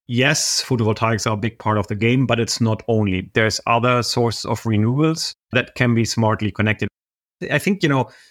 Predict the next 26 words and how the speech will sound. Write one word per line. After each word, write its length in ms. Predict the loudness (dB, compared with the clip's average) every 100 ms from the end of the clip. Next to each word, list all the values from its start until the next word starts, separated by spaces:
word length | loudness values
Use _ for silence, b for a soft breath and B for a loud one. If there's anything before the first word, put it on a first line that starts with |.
| B B _ -2
probably 600 | 0 2 2 4 2 -4 _ _ _ _ _
if 180 | -6 -2
you 380 | 0 0 0 0
read 260 | 0 2
a 60 | 2
bit 160 | 0 -2
into 800 | 0 0 2 2 2 2 0 -4 _ _ -2
the 160 | 0
energy 340 | 2 2 2 0
transition 720 | 0 0 2 0 2 2 2
and 220 | 2 0
the 100 | 0
discussion 540 | -2 -2 -2 0 0
and 120 | 0 0
debates 540 | -2 0 2 2 0
and 120 | 0
then 140 | 0 0
go 160 | 2
into 220 | 0 0
use 320 | 0 0 -2 -2
cases 480 | 0 2 2 -2
and 160 | -2 -2
technologies, 880 | -4 -2 0 2 0 0 -2 -4 -8 _ _ _ _ -2
you 140 | -2
pretty 500 | -2 -2 -2 0 0
quickly 1000 | -2 -6 -2 -2 0 2 4 4 2 0